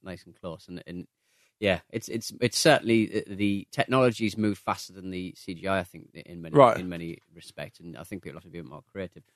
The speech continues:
Speaker 1: But it, it sounds like a more inter-, it sounds like a quite an interesting, um, film in that, you know, it's like a Bermuda Triangle of, um,
Speaker 2: Yeah, and it's
Speaker 1: on
Speaker 2: also,
Speaker 1: land.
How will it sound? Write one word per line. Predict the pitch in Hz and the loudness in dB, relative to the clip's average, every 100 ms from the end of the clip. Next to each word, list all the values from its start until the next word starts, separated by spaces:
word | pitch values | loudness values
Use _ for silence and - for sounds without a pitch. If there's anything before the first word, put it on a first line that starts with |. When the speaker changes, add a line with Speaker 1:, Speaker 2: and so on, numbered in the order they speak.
| _ | _
Speaker 1:
But | 160 - 147 | 0 0 2
it, | 175 170 | 0 0
it | |
sounds | - 233 | 2 4
like | 180 | 4
a | 127 | 4
more | 113 104 | 6 4
inter-, | 101 107 | 2 -6
it | - | -4
sounds | 165 131 | -4 -2
like | 101 | -6
a | |
quite | - - 90 | -4 -4 -4
an | |
interesting, | 87 - 92 - 90 90 | -10 -14 -16 -10 -10 -8
um, | 87 87 - _ | -8 -8 -10 _
film | 123 92 | 0 2
in | 92 87 | 0 -4
that, | 78 - | -6 -12
you | 87 | -16
know, | 69 _ _ _ _ | -16 _ _ _ _
it's | |
like | 117 | -4
a | 95 | -2
Bermuda | 95 98 95 90 | -4 -2 -4 -6
Triangle | - 95 95 85 80 | -4 -2 -2 -4 -10
of, | 80 - | -14 -12
um, | 82 82 | -12 4
Speaker 2:
Yeah, | 196 180 131 | 10 10 10
and | |
it's | 156 185 | 6 8
Speaker 1:
on | |
Speaker 2:
also, | 233 156 123 92 | 8 10 8 6
Speaker 1:
land. | 92 | 0